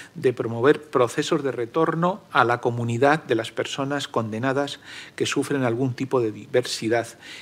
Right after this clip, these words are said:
y de discapacidad y que persigue los siguientes objetivos. Promover el desarrollo de un proyecto profesional a través de la metodología que posibilite el cumplimiento de la fase final de la pena en un medio semiabierto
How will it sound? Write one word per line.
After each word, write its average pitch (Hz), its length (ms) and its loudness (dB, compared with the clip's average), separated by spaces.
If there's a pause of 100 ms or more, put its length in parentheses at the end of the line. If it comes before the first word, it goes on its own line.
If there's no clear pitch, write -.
y 135 80 -8
de 117 80 2
discapacidad 123 800 -2
y 175 120 -4
que 160 120 2
persigue 156 640 2
los 127 260 0
siguientes 131 460 -6
objetivos. 107 640 -10 (600)
Promover 131 420 6
el 156 100 4
desarrollo 151 640 4
de 143 80 -2
un 139 140 -4
proyecto 143 680 2 (540)
profesional 131 880 2
a 127 160 4
través 135 380 4
de 147 80 4
la 131 120 4
metodología 120 880 0
que 143 120 0
posibilite 131 760 -4
el 156 100 4
cumplimiento 147 920 -2
de 135 140 -2
la 117 100 -4
fase 147 260 0
final 143 380 0
de 131 80 2
la 127 160 0
pena 165 340 0
en 143 160 -2
un 151 140 -2
medio 160 340 2
semiabierto 147 1000 0